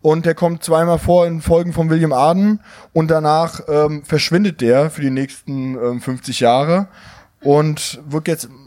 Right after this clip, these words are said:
nochmal wieder erwähnt. Aber wenn man so einen großen Fluss in der Gegend hat, dann könnte man den vielleicht öfters mal einbauen oder nicht so tun, als ob's den gar nicht gibt. Mich hat auch interessiert, und da bin ich auch in diesem Buch auf Spurensuche gegangen, was stellen sich eigentlich die Autoren unter Rocky Beach vor?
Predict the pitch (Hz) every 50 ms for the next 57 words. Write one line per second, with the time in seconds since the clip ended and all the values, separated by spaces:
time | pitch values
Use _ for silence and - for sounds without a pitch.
0 | 127 151 143 143 151 156 143 143 143 151 143 131 131 139 139 127 117 113 113 123
1 | 135 139 143 139 131 143 151 156 156 151 147 - 147 156 170 165 165 151 - 151
2 | 170 190 - - 156 131 127 117 107 120 120 117 120 123 131 139 147 - - -
3 | 135 131 131 127 127 - - 139 139 135 131 127 127 120 - - 123 113 120 123
4 | - - 127 - 120 101 98 120 127 123 113 110 113 120 117 113 113 113 117 120
5 | - 120 110 123 123 123 113 - 120 107 - - 120 113 113 107 107 92 82 -
6 | - 87 - - - - _ _ - - _ _ _ _ _ _ _ _ _ _
7 | - 143 190 - 190 - 160 180 202 214 214 208 202 190 - - 196 202 208 202
8 | 190 196 196 175 165 165 185 202 185 - 170 175 180 180 165 165 175 165 170 156
9 | 185 202 185 - - 165 156 151 - - 185 196 196 185 190 180 185 170 160 156
10 | 147 151 147 165 180 185 185 180 - - _ _ - 165 139 147 151 175 - -
11 | - 143 - - 160 156 170 185 175 156 165 127 151 160 170 156 - 170 156 135
12 | 135 - - 151 165 190 196 190 160 - - 175 160 170 170 151 139 151 151 -
13 | 160 139 143 139 135 - - - - 139 139 147 180 240